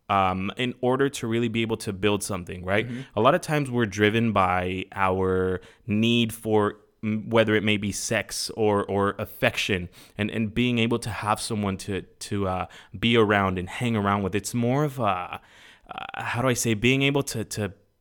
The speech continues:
Speaker 1: to feel comfortable about, around someone and being able to, to have that warm touch, that warm feel, I think, i-, instead of really getting to know the person and being able to say, like, "Am I really gonna be able to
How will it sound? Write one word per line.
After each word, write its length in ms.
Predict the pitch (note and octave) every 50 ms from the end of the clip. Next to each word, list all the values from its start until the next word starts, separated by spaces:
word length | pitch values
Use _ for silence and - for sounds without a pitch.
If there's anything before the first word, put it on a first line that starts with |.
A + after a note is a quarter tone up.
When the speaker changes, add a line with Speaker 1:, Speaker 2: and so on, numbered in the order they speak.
| _ _
Speaker 1:
to 120 | - A2+
feel 240 | G#2 - - B2+ B2+
comfortable 600 | B2 - - B2+ A#2+ A2+ - - A#2+ G#2 G2+ G2
about, 240 | G2 F2+ F#2 F2+ F2+
around 300 | - G2+ G2+ G2+ G2 F#2+
someone 400 | - - - F#2+ F#2 F#2 F2+ F#2
and 100 | F2+ F#2
being 220 | F#2 G2+ G#2 G#2+ G#2+
able 160 | G#2+ A2 A2
to, 200 | - - G2+ F2 - - - - _ -
to 100 | - G#2+
have 240 | - - A2+ A#2
that 220 | A2+ G#2+ G#2 F#2 G#2+
warm 260 | G#2 G#2 G#2+ G2+ F#2+ F#2+ -
touch, 560 | - - A2+ - - - - - - - - _ _ _ _ _
that 160 | - - -
warm 180 | A2 A2 A2
feel, 280 | G2+ - - A2 G#2 F#2
I 160 | F2+ F#2+ F#2
think, 340 | - - F2+ F#2 F2+ - -
i-, 20 |
instead 600 | G2 A#2+ G#2+ A2+ C3 A#2+ - - - - A#2 A#2
of 140 | A#2+ A2 G#2
really 220 | A2 A#2 A#2 A2+ G#2+
getting 340 | G#2+ G#2+ G#2 A2 A2 G#2+ G2+
to 140 | - G#2 F#2+
know 200 | F#2 F#2+ G2+ G#2
the 100 | G#2 F2+
person 480 | - - G2 F2+ - - G2 F#2 F2 - - - - - _
and 160 | G2+ G2+ G2+
being 160 | A2+ C3 E3 G3+
able 160 | G#3+ B3 A3+
to 120 | E3 C3
say, 300 | A2 - - A2+ A2+ A2+
like, 220 | G#2 G2 F#2 - F#2+
"Am 160 | A2 A2+ C3
I 60 | C#3+
really 500 | D3 C3+ C#3 F3 G3+ A3+ A#3+ A#3+ G#3+ D3
gonna 260 | A2+ A2 B2 C3+ D3+
be 160 | D3 C#3+ B2+
able 200 | C3 C#3 C#3+ C3+
to 340 | B2+ - - A2 G2+ F#2+ F2+